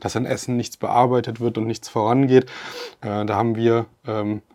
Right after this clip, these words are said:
gemeinsam mit dir bewiesen, dass wenn man alles gut macht und alles, äh, folgerichtig einreicht, dass es ja doch funktioniert hat. Also da, äh, schreiben wir gerade,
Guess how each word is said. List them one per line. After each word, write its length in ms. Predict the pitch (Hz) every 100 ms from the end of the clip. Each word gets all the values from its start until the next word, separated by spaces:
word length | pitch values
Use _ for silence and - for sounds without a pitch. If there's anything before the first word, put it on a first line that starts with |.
| _ -
gemeinsam 440 | 101 110 120 107
mit 220 | 104 -
dir 180 | 120 127
bewiesen, 440 | 120 104 117 113
dass 160 | 110 101
wenn 100 | 113
man 120 | 113
alles 240 | 107 107 -
gut 180 | 120
macht 300 | 113 127 131
und 80 | 113
alles, 320 | 107 110 -
äh, 220 | - 107 104
folgerichtig 720 | - 113 110 107 - 110 101
einreicht, 500 | 107 120 113 110 -
dass 100 | 104
es 120 | 107
ja 80 | 110
doch 180 | 104 -
funktioniert 600 | - 92 - 95 95 104
hat. 160 | 135
Also 180 | 120 101
da, 300 | 101 101 107 110 101
äh, 40 |
schreiben 380 | - 107 107 104
wir 80 | 104
gerade, 520 | - 101 104 104